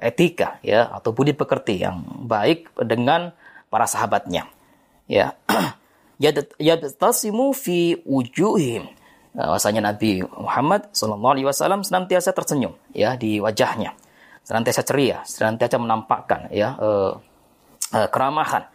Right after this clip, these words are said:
ya, di wajahnya. Wa yubasituhum, ya, dan, eh, juga, eh, keramah tamahan terhadap sesamanya, ya, terhadap para sahabatnya.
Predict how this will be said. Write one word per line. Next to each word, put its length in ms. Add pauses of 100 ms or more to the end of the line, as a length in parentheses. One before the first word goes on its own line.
(360)
ya, 320
di 80
wajahnya. 560 (1400)
Wa 240
yubasituhum, 1200 (640)
ya, 400
dan, 400
eh, 320
juga, 560
eh, 240
keramah 320
tamahan 480
terhadap 480
sesamanya, 640
ya, 240
terhadap 240
para 160
sahabatnya. 800